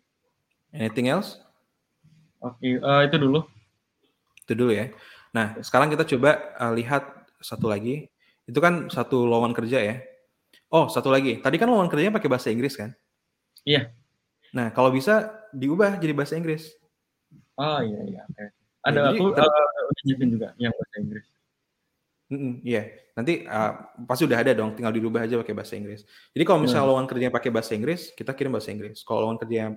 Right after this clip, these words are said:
Speaker 1: bahasa Indonesia, kita kirim bahasa Indonesia. Eh, rules-nya seperti itu. Kemudian kita coba lihat lowongan kerja yang lain ya. Ini sebagai contoh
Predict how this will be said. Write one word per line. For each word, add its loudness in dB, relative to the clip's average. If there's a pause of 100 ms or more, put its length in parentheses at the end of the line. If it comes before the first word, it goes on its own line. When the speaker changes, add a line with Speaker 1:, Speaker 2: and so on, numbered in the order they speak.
(160)
Speaker 1:
bahasa -10
Indonesia, -2
kita -6
kirim -6
bahasa -8
Indonesia. -14 (720)
Eh, -4
rules-nya -2
seperti -10
itu. -20 (720)
Kemudian 0
kita -2 (100)
coba 2
lihat -2 (480)
lowongan -2
kerja -2
yang 0
lain 0
ya. -8 (120)
Ini -4
sebagai -4 (460)
contoh -6